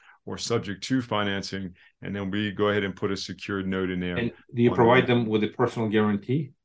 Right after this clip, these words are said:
Speaker 2: With, just, just curious how you structure these notes.
Speaker 1: Yes, we do. We structure it with a note, it, and a security deed, which require, that gets recorded as a mortgage, and so that is their security in the asset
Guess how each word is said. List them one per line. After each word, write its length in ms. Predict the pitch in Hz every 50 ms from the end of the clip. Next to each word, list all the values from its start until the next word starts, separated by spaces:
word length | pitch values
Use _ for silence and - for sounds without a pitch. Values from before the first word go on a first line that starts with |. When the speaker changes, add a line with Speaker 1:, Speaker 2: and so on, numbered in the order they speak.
| _ _
Speaker 2:
With, 680 | - - - 107 - 98 107 107 98 - - - - -
just, 200 | - - - -
just 240 | 131 151 151 - -
curious 320 | 160 151 139 135 - -
how 120 | - 131 123
you 80 | 117 110
structure 340 | - - - - - - 110
these 140 | 104 98 101
notes. 400 | 101 98 92 87 - - _ _ _ _
Speaker 1:
Yes, 280 | - 139 131 110 - - - 120
we 60 | 117
do. 160 | 117 123 113
We 160 | 101 113 113
structure 340 | - - 127 127 123 - 135
it 60 | 107
with 280 | 107 110 110 107 104 - -
a 280 | - 107 104 104 101 95
note, 340 | 104 127 160 202 190 - - - - _ _ _ _ _ _ -
it, 240 | 113 110 110 107 - - _ -
and 120 | 117 113
a 60 | 113 107
security 460 | - - 113 - - 135 139 143 143
deed, 220 | 143 147 156 156 -
which 220 | 147 127 120 113 -
require, 560 | 104 104 101 - 98 101 104 110 113 - 107
that 160 | 104 117 107
gets 220 | 90 117 - - 110
recorded 420 | 107 - - 113 110 117 120 117
as 260 | 107 104 107 104 90
a 40 | 101
mortgage, 480 | 98 104 117 131 135 143 139 120 - - _ _ _ -
and 120 | 95 101 98
so 280 | - - 107 104 101
that 280 | 98 87 110 110 113 110
is 200 | 110 107 98 98
their 200 | 110 113 113 110
security 720 | 110 - 113 - - - 110 107 107 101 101 101 95 -
in 80 | 110 107
the 120 | 107 104 101
asset 480 | 101 104 107 101 - - 95 98 98